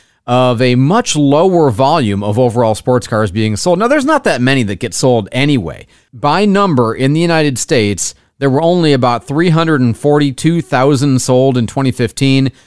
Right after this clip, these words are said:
down to three fourteen, then two sixty-six, two twenty-two, one ninety-seven,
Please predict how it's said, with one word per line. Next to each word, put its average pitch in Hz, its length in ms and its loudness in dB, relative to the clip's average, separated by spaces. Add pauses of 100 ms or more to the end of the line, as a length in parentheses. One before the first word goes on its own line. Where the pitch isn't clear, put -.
(160)
down 127 240 -2
to 117 60 -2
three 127 260 -2
fourteen, 147 880 0
then 110 180 -2
two 185 220 -4
sixty-six, 143 800 -2
two 185 180 -4
twenty-two, 147 540 -2
one 147 200 0
ninety-seven, 139 600 0